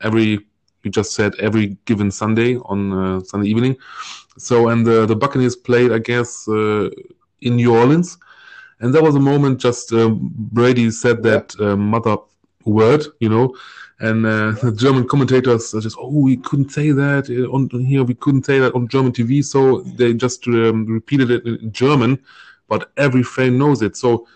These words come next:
Speaker 1: that's the difference. In Germany, you, you never say, like, words like asshole, like fuck, like, you know, and, um,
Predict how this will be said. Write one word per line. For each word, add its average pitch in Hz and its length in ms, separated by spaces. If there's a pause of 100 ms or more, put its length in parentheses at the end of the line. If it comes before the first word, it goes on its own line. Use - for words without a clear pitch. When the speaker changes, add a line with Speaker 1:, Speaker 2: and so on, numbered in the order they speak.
(340)
Speaker 1:
that's 113 240
the 139 100
difference. 139 400
In 113 80
Germany, 123 300
you, 117 180
you 120 160
never 135 300
say, 101 400 (260)
like, 101 280 (100)
words 117 360
like 104 360
asshole, 113 640
like 101 360
fuck, - 580
like, 104 460 (440)
you 117 80
know, 120 280 (380)
and, 117 240
um, 110 400